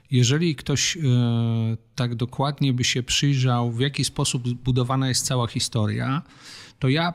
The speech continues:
pierwsza część, y, tej historii, która traktuje o poruszaniu się w zmiennej rzeczywistości, to ja zaszyłem tam prostą taką, e, e, krzywą funkcjonowania w zmianie profesora Adamsa,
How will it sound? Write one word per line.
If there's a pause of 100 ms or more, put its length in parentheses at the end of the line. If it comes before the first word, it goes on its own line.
(100)
pierwsza
część,
y,
tej
historii,
która
traktuje
o
poruszaniu
się
w
zmiennej
rzeczywistości, (1120)
to
ja
zaszyłem
tam
prostą
taką,
e,
e,
krzywą
funkcjonowania
w
zmianie (260)
profesora
Adamsa,